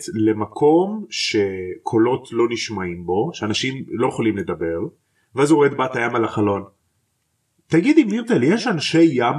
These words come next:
ב-, באגם שלנו?" ואז אומרת לו, "כן, כן, נכון,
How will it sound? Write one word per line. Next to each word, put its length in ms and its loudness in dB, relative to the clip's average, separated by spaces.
ב-, 80 2
באגם 600 -2
שלנו?" 560 0
ואז 200 2
אומרת 260 2
לו, 200 4
"כן, 420 2
כן, 280 2
נכון, 460 0